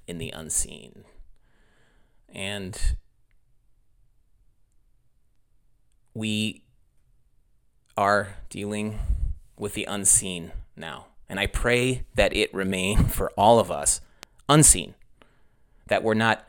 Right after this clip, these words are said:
directly seeing this. I salute those on the front line. If you're a doctor on the front line, a physician, a nurse who is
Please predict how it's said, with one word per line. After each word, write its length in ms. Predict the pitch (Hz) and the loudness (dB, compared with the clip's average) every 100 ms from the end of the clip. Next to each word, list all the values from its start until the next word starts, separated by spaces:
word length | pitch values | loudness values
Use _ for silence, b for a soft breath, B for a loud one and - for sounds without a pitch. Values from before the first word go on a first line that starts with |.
| - 110 | -18 -4
directly 960 | 113 101 107 110 - 120 123 120 120 - _ _ - | -4 2 2 0 -4 -4 -2 -2 -6 -16 _ _ -2
seeing 420 | - 104 87 80 | -2 0 -4 -8
this. 320 | - - - b b b - | -12 -14 -16 b b b -6
I 480 | 101 101 101 95 - - | -2 0 0 -2 -6 -4
salute 840 | - - 104 107 123 135 - - - - _ _ - | -2 -2 -4 -4 -4 -2 4 6 6 4 _ _ -8
those 320 | 101 107 107 | 2 4 4
on 120 | 110 98 | 0 -2
the 60 | |
front 280 | - 101 - | -4 -8 -8
line. 300 | 85 82 73 - - _ - b b - | -12 -12 -14 -18 -18 _ -20 b b -16
If 160 | - | -8
you're 160 | 113 117 | -2 -2
a 100 | 110 | -2
doctor 560 | 104 113 - 110 104 - | -6 -6 -8 -8 -8 -10
on 140 | 90 | -14
the 60 | 85 | -14
front 360 | - 110 110 - | -12 -10 -10 -10
line, 340 | 98 92 92 | -10 -10 -10
a 80 | - | -14
physician, 640 | - 90 98 92 104 92 - | -14 -12 -8 -8 -8 -10 -14
a 120 | 87 | -14
nurse 480 | 87 87 85 82 - | -12 -10 -10 -8 -10
who 160 | - | -10
is 100 | 87 | -12